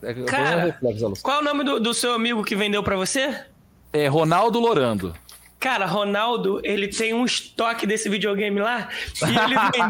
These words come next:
Speaker 2: vendeu um pra cada um amigo dele. <laughs> Brincadeira, Ronaldo.
Speaker 1: Não, mas eu falo, o...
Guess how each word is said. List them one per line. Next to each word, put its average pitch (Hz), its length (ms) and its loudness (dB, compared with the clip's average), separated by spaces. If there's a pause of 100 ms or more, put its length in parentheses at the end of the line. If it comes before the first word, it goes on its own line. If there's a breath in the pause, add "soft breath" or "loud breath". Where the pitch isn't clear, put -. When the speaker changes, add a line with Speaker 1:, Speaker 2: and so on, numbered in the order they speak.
(140)
Speaker 2:
vendeu 240 100 0
um 277 160 2
pra 302 240 0
cada 247 340 2
um 269 100 2
amigo 240 400 2
dele. 226 580 0 (240)
<laughs> 392 1120 -2
Brincadeira, 202 680 0
Ronaldo. 214 360 0
Speaker 1:
Não, 240 140 4
mas 214 180 4
eu 247 80 4
falo, 175 460 4
o... 202 280 0